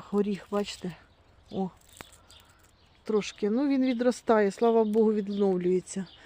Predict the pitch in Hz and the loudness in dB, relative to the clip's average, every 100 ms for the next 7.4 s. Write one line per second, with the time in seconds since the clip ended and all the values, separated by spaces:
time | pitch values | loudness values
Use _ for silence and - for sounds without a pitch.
0 | - - - _ - - 269 302 302 277 | -20 -20 -20 _ -12 2 6 6 6 4
1 | 277 - 262 214 214 214 208 214 262 359 | 2 4 4 6 4 6 8 8 8 6
2 | - 320 277 254 240 202 196 214 214 247 | 6 2 6 6 6 6 4 2 2 4
3 | 320 285 247 233 247 233 226 208 220 262 | 4 4 4 4 8 10 8 8 6 6
4 | 302 330 320 311 330 320 - - - - | 6 8 10 10 8 6 -6 -10 -10 -16
5 | - 339 370 - - 220 302 285 254 262 | -2 8 8 8 0 6 8 8 8 8
6 | 254 240 208 - 185 180 175 - 202 202 | 10 10 10 6 2 2 0 0 0 4
7 | 196 - 170 170 | 4 4 -6 -8